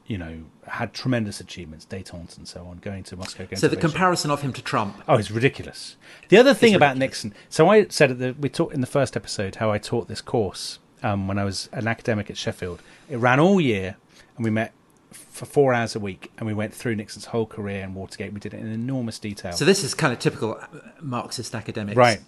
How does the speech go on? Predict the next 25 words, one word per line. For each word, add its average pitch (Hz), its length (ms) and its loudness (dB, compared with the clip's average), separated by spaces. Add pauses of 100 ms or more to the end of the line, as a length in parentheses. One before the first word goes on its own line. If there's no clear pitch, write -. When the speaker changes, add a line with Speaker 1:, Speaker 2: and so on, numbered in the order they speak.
(160)
Speaker 2:
undermining 104 680 -4
Speaker 1:
I've 123 180 -2 (180)
Speaker 2:
decent, 117 420 -2 (120)
right-thinking 117 580 -2
Speaker 1:
<laughs> - 0 -
Um, 123 300 2 (320)
Speaker 2:
ways 131 240 6
of 135 60 6
understanding 131 400 4
Speaker 1:
and 151 140 2
I 170 80 4
Speaker 2:
history. 160 100 4
Speaker 1:
have 220 140 6
to 226 100 4
say, 123 220 6
the 107 100 -2
students, 113 840 0 (340)
um, 117 420 4
<laughs> - 60 -20 (500)
ended 160 340 4
it 104 140 -2
incredibly 131 540 2
sympathetic - 580 -6
to - 140 -14
Nixon. 101 340 -14